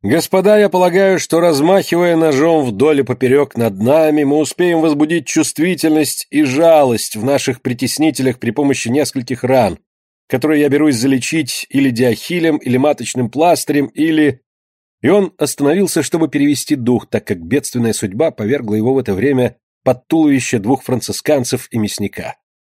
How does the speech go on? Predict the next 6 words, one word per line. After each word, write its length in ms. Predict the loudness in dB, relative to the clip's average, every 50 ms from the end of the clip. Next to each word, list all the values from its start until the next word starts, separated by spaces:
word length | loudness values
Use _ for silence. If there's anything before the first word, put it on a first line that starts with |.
| _ _ _ _ _ _ _ _ _
«Или 360 | -2 0 2 2 2 2 0 0
сальсариной», 840 | -2 0 0 0 0 0 0 0 2 2 4 4 4 4 2 2 0
продолжал 520 | 0 -2 -2 0 0 0 2 0 0 0 0
он, 160 | 0 0 0
едва 300 | 0 0 0 0 0 0 0
дыша. 380 | -4 -8 -8 -10 -12 -14 -16